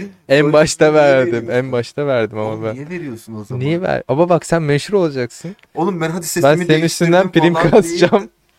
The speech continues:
Speaker 2: Ucuz şeyler peşinde
Speaker 1: Ucuz
Speaker 2: olmayın
Speaker 1: şeyler.
Speaker 2: kardeşim. Yani
Speaker 1: Öyle yani.
Speaker 2: onlar
Speaker 1: Güzel bir şey oldu lan. Bu
Speaker 2: O
Speaker 1: bölüm
Speaker 2: sesi
Speaker 1: ben çok keyif aldım.
Speaker 2: Ben de çok keyif aldım.
Speaker 1: Bunu arada yapalım.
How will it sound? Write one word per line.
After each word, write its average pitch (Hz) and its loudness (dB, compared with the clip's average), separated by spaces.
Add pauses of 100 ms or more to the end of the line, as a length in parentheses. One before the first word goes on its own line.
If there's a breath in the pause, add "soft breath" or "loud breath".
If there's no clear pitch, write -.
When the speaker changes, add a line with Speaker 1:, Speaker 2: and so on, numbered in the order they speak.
(1200 soft breath)
Speaker 2:
Ucuz 220 0
şeyler 156 2
peşinde 156 -8
Speaker 1:
Ucuz 160 4
Speaker 2:
olmayın 147 -2
Speaker 1:
şeyler. 131 4
Speaker 2:
kardeşim. - -4 (1300)
Yani 117 -2
Speaker 1:
Öyle 220 -2
yani. 135 -6
Speaker 2:
onlar 135 -2
Speaker 1:
Güzel 247 2
bir 339 -6
şey 294 -6
oldu 165 -4
lan. 285 -10 (320)
Bu 147 -8
Speaker 2:
O 139 -8
Speaker 1:
bölüm 160 4
Speaker 2:
sesi 208 -8
Speaker 1:
ben 160 0
çok - -8
keyif 202 0
aldım. 120 0 (140)
Speaker 2:
Ben 120 0
de 113 2
çok - -6
keyif 104 -2
aldım. - -10 (340)
Speaker 1:
Bunu 170 -4 (800)
arada 151 0
yapalım. 190 2